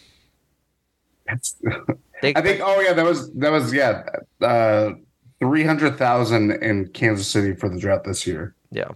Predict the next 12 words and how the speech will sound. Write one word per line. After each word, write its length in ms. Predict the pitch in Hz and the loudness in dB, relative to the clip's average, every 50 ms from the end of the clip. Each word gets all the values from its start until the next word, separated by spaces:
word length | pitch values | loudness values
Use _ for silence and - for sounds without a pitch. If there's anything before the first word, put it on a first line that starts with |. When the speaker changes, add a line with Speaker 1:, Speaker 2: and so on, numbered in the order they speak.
| _ _ _ _ _ - | _ _ _ _ _ 0
Speaker 1:
Um, 600 | - 110 107 104 104 101 98 98 95 90 87 85 - _ _ _ _ _ _ _ _ _ _ _ _ _ _ _ _ _ _ _ | 2 4 6 6 6 4 4 2 2 0 -2 -4 -8 _ _ _ _ _ _ _ _ _ _ _ _ _ _ _ _ _ _ _
two 140 | - - 147 | -4 0 0
hundred 180 | 160 151 131 | 0 0 0
fifty 220 | - - 117 104 95 | -4 -4 -4 -4 -2
thousand 280 | - 104 95 87 82 - | 0 0 -2 -2 -4 -8
people, 240 | 95 95 82 82 82 | -8 -8 -8 -6 -6
that's 220 | 82 85 85 - | -6 -6 -6 -4
a 60 | 85 | -4
lot 120 | 78 - - | -2 -2 -4
of 80 | - | -4
people. 360 | - - - - 80 78 78 - - - - | -6 -10 -8 -8 -8 -8 -8 -10 -12 -8 -4
Speaker 2:
It's 300 | - 127 - - - - | -4 -4 -4 -6 -12 -12